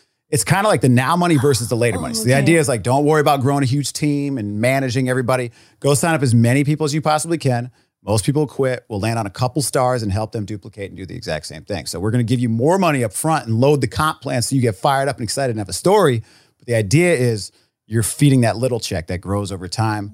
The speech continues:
Speaker 2: Yes.
Speaker 1: exponentially, and that's the residual income that comes from all the schmucks buying skincare for the rest of their lives.
Speaker 2: Holy shit.
Speaker 1: Yeah.
Speaker 2: Wow.
Speaker 1: Yep.
Speaker 2: That, that connected so many dots for me.
Speaker 1: Yeah.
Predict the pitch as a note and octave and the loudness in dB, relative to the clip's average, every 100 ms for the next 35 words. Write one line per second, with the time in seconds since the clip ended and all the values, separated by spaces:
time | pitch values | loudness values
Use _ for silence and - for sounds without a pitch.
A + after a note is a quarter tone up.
0 | - G#3+ E3 - G#2+ - A#2 D3 C#3 C#3+ | -4 -2 -2 -4 -4 0 2 2 2 2
1 | C#3 A2 A2+ A2 G#2 G2 E3 C#3+ C3 B2 | 2 2 -2 -6 -6 0 0 0 0 -2
2 | A2 B2 A2+ G#2 - G2 - G2 F#2 - | -4 -4 -4 -6 -8 -10 -10 -10 -10 -12
3 | G2 - G2 E2 E2+ G#2 G2 G2 E2 E2+ | -14 -12 -10 -8 -8 -8 -8 -10 -12 -12
4 | D#2+ D#2 D#2 - - _ - _ _ - | -12 -14 -16 -20 -20 _ -20 _ _ 2
5 | C#4+ E4+ F#4+ D#4+ D#4 F#4+ F4 - C#4 G3+ | 4 4 4 2 0 0 -4 -2 -2 -2
6 | - _ _ D#2 D2 B3 D4+ C4 - B3+ | -6 _ _ -10 -2 2 4 2 0 0
7 | A3 F#3 F3 _ _ _ - B3 B3 B3 | 0 -4 -10 _ _ _ -2 -2 0 -2
8 | B3 C#4+ C4 A3 - - A3+ B3+ G#3+ F3 | 0 0 0 -6 -4 -4 -2 -2 -4 -6
9 | - D#3+ E3+ _ - E2+ | -8 -8 -10 _ -14 -12